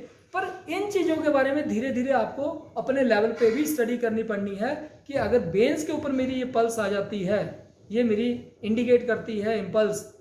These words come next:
कि वेन में वो खराबी है, heart में वो खराबी है, या फिर liver में वो खराबी है, जीआईटी में खराबी है, जो भी point आपको मिलता है दोस्तों, उसको तो identify करने का कुछ माध्यम हम भी आपका साथ देंगे।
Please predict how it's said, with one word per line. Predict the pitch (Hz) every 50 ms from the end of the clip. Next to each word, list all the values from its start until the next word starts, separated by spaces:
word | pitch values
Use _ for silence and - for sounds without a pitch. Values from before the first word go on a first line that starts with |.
| - _ _
कि | 247
वेन | 170 165 208 233 247
में | 254 269
वो | 262 262 247
खराबी | - 196 196 190 190 214 208 185
है, | 190 196 165 131 - - - - - - -
heart | - 190 208 233 226
में | 247 269 269
वो | 269 269
खराबी | - 185 208 208 190 - 220 208
है, | 180 190 214 202 160 - - - - - _ _ 170
या | 226 226
फिर | - 233 -
liver | 196 208 214 254 262
में | 262 269 269
वो | 262 254
खराबी | 254 - 202 202 196 202 220 214 208
है, | 220 226 214 165
जीआईटी | 170 208 233 247 240 226 262
में | 269 277 262 208
खराबी | 214 214 196 208 220 208
है, | 202 220 226 - - - - - - -
जो | 175 240 269
भी | 311 311
point | 311 - 254 240 240 240 240
आपको | 220 214 220 247 220
मिलता | 214 208 202 208 226
है | 208 202 226 240 240 - - - - -
दोस्तों, | 196 220 226 - 294 277 233 - - - - - _ _ _ _ _ - - _ _ -
उसको | 233 - - - 277
तो | - 294 285 226
identify | 208 180 196 208 208 277 240 226 254 262
करने | 254 - 226 226 240 233
का | 262 269 269 - - - - _ _
कुछ | 320 320 320 277
माध्यम | 254 220 202 - 202 175 151 - - - - - _ _
हम | 175 202 233
भी | 320 320 302
आपका | 269 254 269 277 254
साथ | - 247 240 220
देंगे। | 240 233 233 233 247 247 247 -